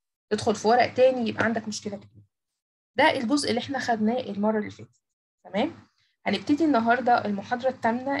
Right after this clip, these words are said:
ان احنا نبتدي نتكلم عن الكنترول اوف كمبيوترايز داتا. احنا عندنا الداتا دي، انا دلوقتي خلاص انا عملت، آه، ريجستريشن الدوكيومنتس بتاعتي،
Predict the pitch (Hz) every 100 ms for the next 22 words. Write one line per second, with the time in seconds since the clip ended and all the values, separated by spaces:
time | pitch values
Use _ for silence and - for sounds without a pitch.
0 | - 208 208 233 254 254 269 - 208 196
1 | - 226 220 254 254 - 202 202 - 226
2 | 247 247 214 208 208 220 208 214 233 269
3 | 233 220 - - _ _ _ - 208 208
4 | 208 214 226 208 180 175 160 - _ _
5 | _ _ _ _ _ _ - 226 320 285
6 | 294 311 202 196 254 269 220 254 262 247
7 | 220 220 - 214 - 196 202 208 208 202
8 | 202 233 233 _ - - 185 185 185 185
9 | 185 180 180 190 196 - - 208 233 262
10 | 233 226 233 254 226 - 254 277 330 339